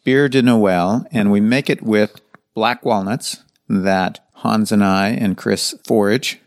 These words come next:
A lot of it comes from the ravine behind my house, where the mighty Overbrook River cuts through the limestone of Clintonville, if you will. Um, what do you guys think about the taste? Is it anywhere close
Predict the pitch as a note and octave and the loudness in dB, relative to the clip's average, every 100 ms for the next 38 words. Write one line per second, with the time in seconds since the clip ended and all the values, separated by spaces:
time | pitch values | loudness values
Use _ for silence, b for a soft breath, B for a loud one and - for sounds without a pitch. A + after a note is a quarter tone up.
0 | - G#2+ G#2 G#2+ - A2+ G2+ - A2 G2 | -6 -2 0 -2 -6 -6 -4 -4 -2 0
1 | F#2+ G2 F#2 G2+ G2+ F#2+ F#2 F2+ F#2+ F#2 | -2 0 0 2 2 2 -2 -2 -2 -4
2 | E2+ F2+ - - - G#2+ G2 F2 F2+ G2 | -4 -4 -4 -6 -8 -4 0 2 0 -2
3 | G#2 F2+ E2 - _ G#2 G2 G#2 G#2 G2 | -2 -2 -4 -10 _ -2 0 0 -2 -2
4 | G2+ - _ _ - G#2+ G#2+ G2+ G2+ - | -4 -10 _ _ -6 -4 -4 -4 -6 -2
5 | A2+ G2 G2 G#2+ - A#2 - - C3 A#2 | -2 2 0 -2 -6 -6 -4 -6 -4 -2
6 | G#2+ G2+ G#2 F#2+ F2+ - - G#2+ A2 A2 | -2 -4 -2 -2 -2 -8 -8 -2 0 2
7 | A#2+ A2+ C#3 A2+ G#2 F#2+ F2+ - A#2 G2 | 2 2 4 4 4 4 2 0 4 2
8 | F#2+ F2+ A2+ - - - G2 F#2+ A2 B | 2 2 0 -2 -4 0 0 2 0 B
9 | B B G#2 G#2+ C3 C3+ C#3 C#3+ - D3+ | B B -6 -4 0 0 0 -2 -2 -2
10 | D3 C#3+ - - - - A#2 A#2+ B2+ C#3 | -2 -2 -4 -4 -2 0 0 2 4 4
11 | C3 A2 C#3 C3+ - | 2 2 0 0 0